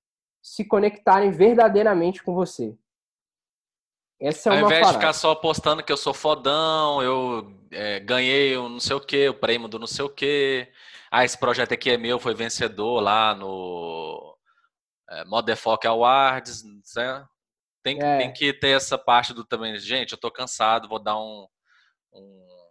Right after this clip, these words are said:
Speaker 2: um descanso aqui do, sei lá, do LinkedIn da vida, volto segunda-feira, né? Ou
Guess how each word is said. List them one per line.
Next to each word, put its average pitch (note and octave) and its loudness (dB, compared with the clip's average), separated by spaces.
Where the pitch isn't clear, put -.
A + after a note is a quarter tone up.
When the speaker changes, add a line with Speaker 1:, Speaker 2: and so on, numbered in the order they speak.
Speaker 2:
um G2+ -20
descanso - -12
aqui - -14
do, F#2+ -16
sei G#2 -10
lá, G2 -2
do F#2 -14
LinkedIn F#2+ -14
da F2+ -8
vida, A2+ -12
volto G2 -6
segunda-feira, F#2+ -10
né? D#2+ -12
Ou E2+ -16